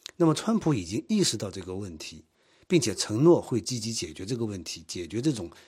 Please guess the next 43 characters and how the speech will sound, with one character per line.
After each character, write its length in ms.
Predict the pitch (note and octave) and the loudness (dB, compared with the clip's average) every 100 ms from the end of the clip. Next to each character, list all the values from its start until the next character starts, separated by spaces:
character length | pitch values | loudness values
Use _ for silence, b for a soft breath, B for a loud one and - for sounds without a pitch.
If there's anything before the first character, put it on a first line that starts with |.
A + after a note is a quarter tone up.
| B | B
贫 220 | - G#2 | -6 -4
富 160 | G#2+ G#2+ | -4 -6
差 260 | - G#2+ G#2+ | -6 -6 -6
距 160 | A2 | -6
的 100 | F2+ | -6
现 240 | E2+ F#2+ D#2+ | -8 -8 -8
象。 140 | F2 | -8
那 80 | G2+ | -4
么 140 | G#2 | -4
我 120 | E2+ | -6
们 140 | E2 F#2 | -10 -8
注 160 | A2+ | -4
意 80 | G#2+ | -4
看， 260 | - - - b b b b | -4 -8 -8 b b b b
他 120 | - | -4
用 80 | A#2+ G2+ | -2 -2
怎 220 | F#2+ E2 | -6 -8
样 140 | G#2 | -8
的 80 | G2 | -8
政 220 | - A2+ | -4 -4
策 280 | F2 - F2 - | -4 -8 -10 -14
啊， 160 | E2+ - | -16 -12
他 140 | G#2+ | -10
用 100 | F#2+ | -10
怎 140 | - F2 | -10 -8
样 120 | - | -8
的 80 | - | -6
手 260 | - D#2 | -4 -4
段 180 | D#2 C3 | -4 -4
来 100 | G2 | -4
解 160 | G2 E2 | -8 -10
决 140 | F2 | -8
这 100 | E2+ | -10
个 100 | F2+ | -10
问 180 | E2+ E2+ | -10 -12
题。 180 | - - _ _ _ _ _ _ B B B B B B | -14 -20 _ _ _ _ _ _ B B B B B B
川 260 | - G#3+ A#3 | 0 2 4
普 180 | C3 G#2+ | 2 0
说 220 | C#3 C#3 | 0 0
他 240 | - C3+ | 0 0
要 120 | C#3+ | 0
实 240 | A2+ - G#2 | -2 -4 -6
现， 360 | - A#2 F2+ | -4 -4 -6